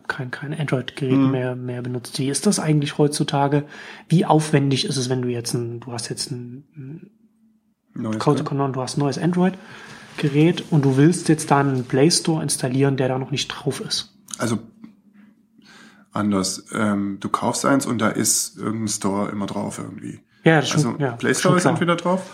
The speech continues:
Speaker 2: und wenn du ein Samsung kaufst, ist auch irgendwie ein Samsung Apps bla drauf.
Speaker 1: Mhm.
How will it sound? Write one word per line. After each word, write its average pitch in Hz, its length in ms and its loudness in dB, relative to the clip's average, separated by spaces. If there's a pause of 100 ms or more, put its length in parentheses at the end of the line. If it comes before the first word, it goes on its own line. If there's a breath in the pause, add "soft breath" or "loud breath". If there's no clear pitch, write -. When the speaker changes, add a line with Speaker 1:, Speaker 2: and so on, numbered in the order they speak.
(540 loud breath)
Speaker 2:
und 113 240 0
wenn 107 80 2
du 101 60 4
ein 95 60 2
Samsung 110 340 2
kaufst, 104 320 0
ist - 240 -8 (320)
auch - 380 -10
irgendwie 104 320 -4
ein 98 80 -2
Samsung 113 640 0
Apps - 720 -4
bla 135 540 -6
drauf. 175 380 -4
Speaker 1:
Mhm. 156 260 6